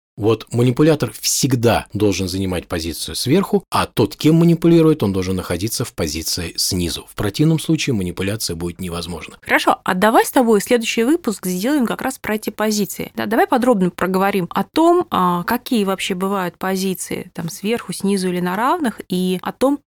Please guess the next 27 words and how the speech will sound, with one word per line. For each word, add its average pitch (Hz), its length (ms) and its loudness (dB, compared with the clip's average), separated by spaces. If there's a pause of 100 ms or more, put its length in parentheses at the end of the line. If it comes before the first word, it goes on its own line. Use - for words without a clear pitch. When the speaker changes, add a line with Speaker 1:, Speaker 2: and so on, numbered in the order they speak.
Speaker 2:
как 277 280 2
понять, 254 480 2
в - 20 -14
какой 311 320 2
человек 233 340 0
находится 233 460 -2
позиции, 185 640 -2
как 311 200 0 (140)
изменить 269 640 6
эту 196 200 -2
позицию, 196 520 -2
если 180 180 -2
это 175 100 -6
вообще 175 240 -4
в - 60 -16
принципе 170 420 -2
возможно, 180 720 0
и 190 680 -2
как - 180 -6
вообще 339 240 -4
научиться 262 460 -4
понимать, 220 640 -2
кто 269 100 -6
в - 60 -10
какой 196 240 -8
позиции 180 420 -6
находится. - 600 -10